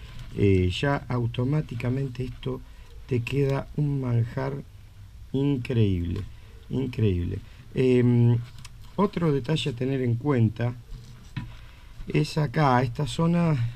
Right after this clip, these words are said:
es complicada. Yo no soy filetero, vamos a empezar por ahí. Ya se habrán dado cuenta que con el primer destrozo que, que salió,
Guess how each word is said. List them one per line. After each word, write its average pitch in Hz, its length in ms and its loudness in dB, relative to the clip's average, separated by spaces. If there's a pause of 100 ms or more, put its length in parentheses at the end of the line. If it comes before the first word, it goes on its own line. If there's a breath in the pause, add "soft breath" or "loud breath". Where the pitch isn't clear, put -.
(100)
es 151 180 2
complicada. 120 600 2
Yo 180 140 0
no 180 100 2
soy 113 220 2
filetero, 110 520 2
vamos 123 260 4
a - 20 4
empezar 107 340 0
por 110 160 0
ahí. 131 120 2
Ya 117 160 0
se 104 100 0
habrán 110 240 2
dado 123 260 2
cuenta 117 340 2
que 110 280 -2 (580 loud breath)
con 110 200 4
el 107 340 6
primer 120 360 4
destrozo 127 640 0
que, 107 440 4
que 127 120 0
salió, 147 420 2